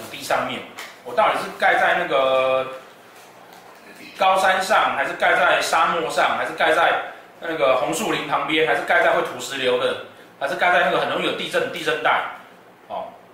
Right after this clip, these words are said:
你不同的土地盖出来的房子是不一样的，对不对？所以我要先知道说我到底在什么，什么土地上面去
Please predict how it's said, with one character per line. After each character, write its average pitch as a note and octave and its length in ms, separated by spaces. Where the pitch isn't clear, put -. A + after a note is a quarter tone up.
你 D3 100
不 - 180
同 F#3 200
的 F#3+ 100
土 - 220
地 - 380
盖 G#3+ 160
出 G#3 100
来 F3+ 80
的 - 80
房 - 120
子 - 100
是 D3 120
不 C3 80
一 A#2+ 100
样 B2 120
的， B2 60
对 C3 100
不 - 0
对？ B2+ 200
所 B3 140
以 - 60
我 - 80
要 G3 100
先 G#3+ 180
知 - 160
道 F#3+ 200
说 F#3 120
我 - 100
到 D#3+ 160
底 - 60
在 C#3+ 100
什 - 160
么， A2 120
什 B2+ 120
么 B2 60
土 - 160
地 D#3+ 120
上 D#3 160
面 C#3 100
去 C3 60